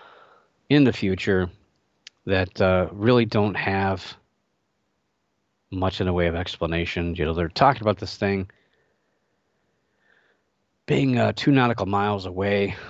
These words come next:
Uh, there's a lot of people that are thinking that they're figuring this out or that this is a U A, U F O, but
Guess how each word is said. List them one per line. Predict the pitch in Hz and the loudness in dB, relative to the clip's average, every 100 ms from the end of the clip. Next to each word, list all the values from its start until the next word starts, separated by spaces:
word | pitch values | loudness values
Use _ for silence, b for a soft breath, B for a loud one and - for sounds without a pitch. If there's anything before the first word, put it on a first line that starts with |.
| B B 107 | B B -8
Uh, | 101 | -4
there's | 104 | -2
a | 123 | 2
lot | 147 117 | 4 4
of | |
people | - 107 104 | 0 -2 -2
that | 98 | -2
are | 95 90 82 B B B B _ _ _ _ _ _ _ _ _ _ - | -2 -4 -6 B B B B _ _ _ _ _ _ _ _ _ _ -20
thinking | - 110 95 | -4 -2 -2
that | 90 | -4
they're | 90 | -6
figuring | 87 98 87 85 | -6 -4 -4 -4
this | 85 - | -6 -2
out | 87 87 87 | 0 2 0
or | 85 | -2
that | 82 85 | -2 -4
this | - - | -6 -8
is | - 113 98 | 0 2 2
a | |
U | 92 92 95 87 | 0 0 2 4
A, | 85 - - | 2 -2 -6
U | 98 98 | 2 4
F | 87 - | 4 2
O, | 90 92 | 0 0
but | 82 87 | 0 -2